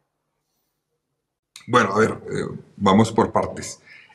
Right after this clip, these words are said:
El primer punto del metro. Yo tengo un mandato, Ricardo, un mandato ciudadano, eh, de a-, garantizar que ese proyecto que está contratado, que está en ejecución, que tiene su financiación garantizada,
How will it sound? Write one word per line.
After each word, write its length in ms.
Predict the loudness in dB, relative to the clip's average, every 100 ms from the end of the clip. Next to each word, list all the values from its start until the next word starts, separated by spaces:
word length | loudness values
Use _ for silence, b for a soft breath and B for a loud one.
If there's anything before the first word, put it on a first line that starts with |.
| _
El 140 | 2
primer 300 | 4 2 2
punto 260 | 0 -2 0
del 120 | 0
metro. 480 | -2 -4 -8 -12 -16 -6
Yo 180 | -4 -2
tengo 160 | -4
un 60 | -2
mandato, 640 | -2 0 -2 -4 -14 -18 -20
Ricardo, 460 | -16 -14 -14 -20 _
un 120 | -8
mandato 380 | -4 -2 -2 -4
ciudadano, 640 | -4 -4 -2 -4 -6 -12 -18 _ _ _ _ _ _ -18
eh, 640 | -10 -6 -6 -6 -10 -16
de 320 | -16 -6 -2
a-, 180 | -2 -4 -12 -6
garantizar 600 | -4 -4 -6 -4 -2 0
que 120 | -2
ese 160 | -2 -4
proyecto 440 | -4 -6 -8 -10
que 80 | -10
está 260 | -8 -10
contratado, 960 | -6 -8 -6 -8 -8 -8 -10 -14 _ _ _ _ _ _ _
que 100 | -14
está 260 | -10 -10 -6
en 160 | -4
ejecución, 680 | -2 -4 -6 -6 -4 -4 -6
que 100 | -10
tiene 240 | -6 -6 -6
su 100 | -4
financiación 500 | -4 -4 -6 -8 -4
garantizada, 1000 | -4 -4 -6 -4 -4 -4 -14 -20 _